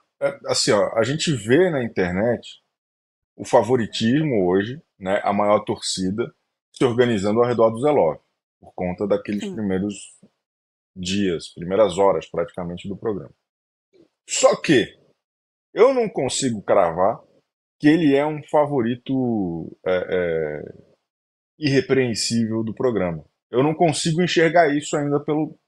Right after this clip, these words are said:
Speaker 1: pe-, pelo menos, assim. Eu vejo, por exemplo, se o, se ele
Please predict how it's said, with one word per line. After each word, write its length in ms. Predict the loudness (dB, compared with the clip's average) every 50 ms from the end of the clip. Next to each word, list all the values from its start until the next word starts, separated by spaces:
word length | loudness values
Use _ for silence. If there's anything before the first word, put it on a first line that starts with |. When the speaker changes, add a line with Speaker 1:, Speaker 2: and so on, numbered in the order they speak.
| _ _
Speaker 1:
pe-, 160 | -12 -12 -4
pelo 220 | 0 2 2 2 2
menos, 360 | 2 2 2 2 0 -4 -6
assim. 220 | -8 -10 -12 -16 -16 -18 _ _ _ _ _ _ _
Eu 220 | 6 6 6 6 6
vejo, 300 | 2 2 2 0 -2 0
por 120 | 0 2
exemplo, 580 | 2 2 0 0 0 0 -2 -2 -6 -12 -14 -14 _ _ _ _ _ _ _ _
se 180 | _ 2 2
o, 340 | 4 4 2 0 -2 -4 -12 _ _ _ _ _ _ _ _ _ _
se 160 | _ 2 4 4
ele 140 | 4 4